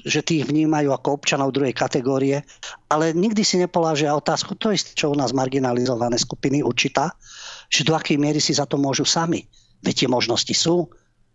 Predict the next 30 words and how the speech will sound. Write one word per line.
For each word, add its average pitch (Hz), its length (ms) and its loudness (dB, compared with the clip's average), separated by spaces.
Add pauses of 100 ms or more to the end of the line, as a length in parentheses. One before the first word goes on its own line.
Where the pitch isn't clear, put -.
(160)
veď 143 160 -8
sa - 40 -2
poďme, 143 360 0
veď 123 280 -2
výhody 123 360 2
majú, 147 360 2 (200)
keď 131 160 0
chcú - 160 0
študovať, 139 440 0 (120)
chcú 196 120 0
pracovať, 131 460 0 (340)
postup 170 360 0
pracovný 135 440 0
a 160 80 0
tak 147 160 -2
ďalej, 131 240 0
v 175 80 -2
umení, 175 240 2
v - 100 -6
kultúre, 175 320 0 (180)
veď 135 160 -2
tam 156 160 0
všade 170 280 0
majú 180 240 2
otvorené 185 520 2
dvere. 190 400 0 (1080)
Takže 135 340 0
keď, 131 240 -2
e, - 80 -8 (640)
nevykonávajú 160 720 2